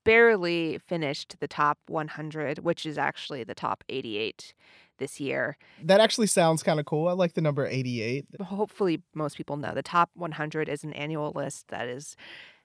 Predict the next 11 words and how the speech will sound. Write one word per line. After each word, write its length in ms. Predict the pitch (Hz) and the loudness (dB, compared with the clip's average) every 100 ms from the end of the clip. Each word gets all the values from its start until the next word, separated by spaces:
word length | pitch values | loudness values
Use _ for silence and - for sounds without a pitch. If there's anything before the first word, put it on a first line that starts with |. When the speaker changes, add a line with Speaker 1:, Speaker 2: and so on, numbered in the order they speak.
| _ | _
Speaker 1:
you 80 | 466 | 6
know, 220 | 214 208 | 8 10
the, 300 | 226 220 226 | 8 6 6
the 160 | 226 220 | 4 6
best 320 | 233 226 - | 8 6 4
restaurants 420 | 185 - 175 160 | -2 -2 -4 -4
in 60 | 156 | -6
the 60 | 139 | -6
Bay 180 | 139 | -4
Area, 360 | - - - - | -4 -6 -6 -6
right? 240 | - 143 | -4 -4